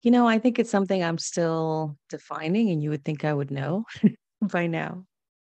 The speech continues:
But I definitely know that I am an immigrant, and that means that I occupy this very liminal space of not being from here nor there, because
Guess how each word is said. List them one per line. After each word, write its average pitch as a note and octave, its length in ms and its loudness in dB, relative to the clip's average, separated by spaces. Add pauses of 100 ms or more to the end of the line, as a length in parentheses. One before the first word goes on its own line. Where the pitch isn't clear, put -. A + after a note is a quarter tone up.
But G#3 140 2
I G#3+ 100 2
definitely A#3+ 600 0
know E3 420 0
that D#3 440 -4
I D#3 180 -6
am D3+ 560 -4
an C#3+ 160 -2
immigrant, F3 600 -2
and C#3+ 300 -4
that C#3+ 180 -6
means D3 600 -6 (680)
that D3 220 0
I C#3+ 120 0
occupy D3 560 0
this C#3+ 240 -2
very D3 260 0
liminal D3 680 -2 (220)
space - 640 -4
of C#3 640 0 (840)
not C#3+ 320 -4
being D3+ 260 -2
from C#3+ 260 -6
here C#3+ 380 -2
nor C#3 240 -2
there, D#3 580 -2 (320)
because C#3+ 720 -6